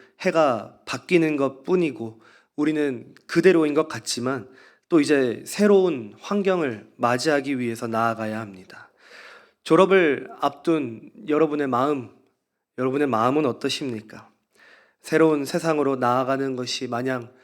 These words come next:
설레기만 하십니까? 아니면 막막함과 두려움이 앞서십니까? 이 시간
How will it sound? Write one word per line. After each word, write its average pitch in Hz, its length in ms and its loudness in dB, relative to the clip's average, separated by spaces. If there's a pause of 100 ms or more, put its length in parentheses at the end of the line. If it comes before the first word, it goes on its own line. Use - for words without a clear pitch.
(320)
설레기만 170 640 0
하십니까? 117 840 -12
아니면 120 560 -6 (460)
막막함과 120 840 -4 (120)
두려움이 135 480 -2
앞서십니까? - 840 -16 (1040)
이 156 80 -4
시간 147 500 4